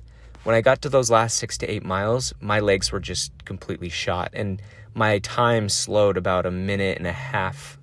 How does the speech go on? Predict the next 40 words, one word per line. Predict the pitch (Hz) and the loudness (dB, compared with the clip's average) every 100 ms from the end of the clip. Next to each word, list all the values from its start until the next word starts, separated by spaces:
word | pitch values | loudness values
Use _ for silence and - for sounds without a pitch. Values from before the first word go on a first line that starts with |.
| - - | -20 -10
slower | - - 107 98 95 | -6 -2 2 2 2
than | 90 85 80 | -2 -4 -6
my | 87 85 | -8 -6
goal | 85 78 | -4 -4
pace, | - - - - | -6 -10 -10 -10
which | 92 - - - - - - | -10 -10 -18 -20 -20 -20 0
I | 151 | 4
don't | 165 151 | 4 2
think | 135 | 4
that's | 123 - - - - _ _ _ _ - | 4 4 -2 -4 -20 _ _ _ _ -6
supposed | - - 117 - - | -6 4 4 4 -4
to | 110 | -6
ha-, | - 113 - | 0 0 0
I | |
mean, | 131 127 | 2 2
I | |
think | 123 110 | 2 -2
it's | - - - | -4 -8 -10
pretty | - 101 | -8 -4
normal | 92 95 127 | -4 0 0
that | 113 | 0
you | 101 | -4
get | 95 | -6
tired | - 92 90 | -2 -2 -2
after | - - - | -6 -12 -8
eighteen | 90 - 90 | -8 -6 -8
to | 85 | -8
twenty | - 87 | -6 -6
miles, | 82 92 123 | -2 -2 2
but | 95 - - - - - - | 2 2 -10 -20 -20 -20 -10
I, | - 113 | -6 -2
I | - | -4
think | - 139 - | -2 -4 -4
if | - - | -10 -2
you | 123 | 2
look | - | 4
at | 101 | 2
the | 95 | -6
pros, | - 127 107 98 95 | 2 6 6 2 -2
which, | 98 - | -6 -6